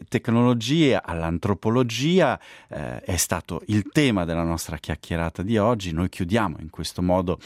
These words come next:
il nostro dossier. Maria Giovanna Belcastro, eh, grazie per essere stata con noi oggi.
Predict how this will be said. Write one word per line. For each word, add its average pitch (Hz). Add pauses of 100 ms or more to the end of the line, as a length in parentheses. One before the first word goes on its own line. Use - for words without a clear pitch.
(360)
il 110
nostro 107
dossier. 107
Maria 87
Giovanna 82
Belcastro, 82
eh, 73
grazie 98
per 73
essere 73
stata 71
con 78
noi 76
oggi. -